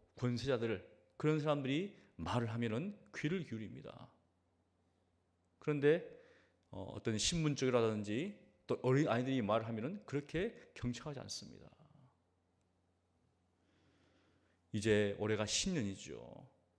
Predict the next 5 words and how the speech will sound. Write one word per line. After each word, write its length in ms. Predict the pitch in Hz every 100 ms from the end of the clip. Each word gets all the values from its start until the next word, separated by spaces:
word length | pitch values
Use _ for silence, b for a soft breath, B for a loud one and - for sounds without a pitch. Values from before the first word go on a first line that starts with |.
| _ _ _ - 127
그러면은 380 | - 110 110 104
다, 100 | - 67 B B B B B B _ _ _ - - _ _
어, 80 | -
뭐 100 | - 87
대통령이 720 | 107 - 107 101 101 98